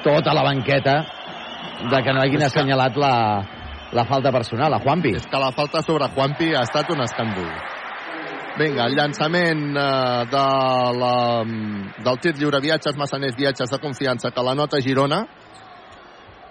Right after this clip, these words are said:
Speaker 2: Després d'aquesta pròrroga hi posarà la pilota en joc Girona. Amb aquest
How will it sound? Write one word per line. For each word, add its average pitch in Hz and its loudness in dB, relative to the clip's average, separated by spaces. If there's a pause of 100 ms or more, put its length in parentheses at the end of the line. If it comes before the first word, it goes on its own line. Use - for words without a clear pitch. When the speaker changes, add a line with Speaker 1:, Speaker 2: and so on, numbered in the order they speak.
(300)
Speaker 2:
Després 117 -4
d'aquesta 143 0
pròrroga 156 2
hi 165 -2
posarà 135 0
la 131 2
pilota 131 0
en 123 -2
joc 143 2
Girona. 110 0 (560)
Amb 123 0
aquest 139 0